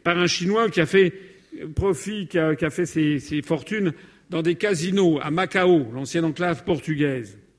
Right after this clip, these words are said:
Bon. Ce qu'il faut savoir, et que je suis le seul à dire, à la grande stupéfaction des auditoires qui l'apprennent, c'est que l'inverse n'est pas possible.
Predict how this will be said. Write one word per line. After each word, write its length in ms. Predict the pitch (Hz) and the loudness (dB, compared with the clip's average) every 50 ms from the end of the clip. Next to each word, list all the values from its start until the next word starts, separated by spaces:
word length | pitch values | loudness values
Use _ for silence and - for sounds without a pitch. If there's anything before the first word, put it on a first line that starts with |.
| _ _ | _ _
Bon. 360 | - 147 160 226 233 190 - - - - _ _ _ _ _ _ _ _ _ _ _ _ _ _ _ _ _ _ _ _ _ | -10 -2 0 2 2 2 -2 -6 -12 -20 _ _ _ _ _ _ _ _ _ _ _ _ _ _ _ _ _ _ _ _ _
Ce 220 | _ - - - 208 | _ -20 -10 -8 -8
qu'il 300 | 220 - - 202 202 180 | -8 -8 -6 -4 -4 -4
faut 280 | - - 233 240 240 | -4 0 0 2 2
savoir, 680 | 196 - 196 180 170 160 165 170 156 147 135 123 120 120 - _ _ _ - | 2 0 0 0 2 2 2 2 2 0 -2 -6 -10 -14 -18 _ _ _ -8
et 160 | 123 127 135 | -8 -8 -8
que 160 | - - 131 | -8 -10 -10
je 120 | 117 117 131 | -8 -8 -8
suis 220 | 120 - - 151 | -10 -8 -6 0
le 120 | 143 165 | 0 0
seul 360 | 156 - - - 202 190 185 180 | 0 0 0 0 2 2 2 0
à 80 | 175 | -4
dire, 400 | 160 151 165 160 147 135 127 120 113 101 104 107 - _ _ _ _ _ | -4 -6 -6 -6 -6 -6 -8 -10 -12 -14 -16 -20 -20 _ _ _ _ _
à 80 | - 123 | -10 -8
la 120 | 120 123 | -8 -8
grande 240 | 135 139 165 170 170 | -6 -6 -6 -6 -6
stupéfaction 680 | - - 156 143 120 131 123 127 135 127 - - 160 151 | -8 -10 -14 -12 -12 -12 -12 -12 -14 -14 -10 -8 -6 -6
des 220 | 135 120 123 120 | -6 -6 -6 -6
auditoires 460 | 139 139 131 131 123 - 139 131 - | -6 -8 -8 -10 -10 -10 -12 -12 -14
qui 100 | - - | -14 -12
l'apprennent, 640 | 120 123 127 131 - - 160 175 190 190 180 170 - - - - - _ _ _ _ _ _ _ _ _ _ _ _ _ _ _ _ _ _ _ _ _ _ _ _ _ _ _ _ | -10 -8 -8 -6 -4 -4 -2 -2 -2 -2 -2 -4 -6 -10 -18 -20 -20 _ _ _ _ _ _ _ _ _ _ _ _ _ _ _ _ _ _ _ _ _ _ _ _ _ _ _ _
c'est 160 | - - 160 | -12 -10 -8
que 120 | 131 - 151 | -4 -2 0
l'inverse 500 | 139 139 139 135 160 185 175 - - 143 | 0 0 -2 -2 -4 -6 -8 -10 -12 -10
n'est 180 | 127 135 147 | -8 -8 -10
pas 180 | 147 - 175 175 | -10 -10 -14 -14
possible. 800 | 170 143 127 113 - - - - 151 147 143 135 123 123 104 | -12 -12 -12 -12 -14 -18 -18 -16 -14 -14 -12 -12 -12 -12 -12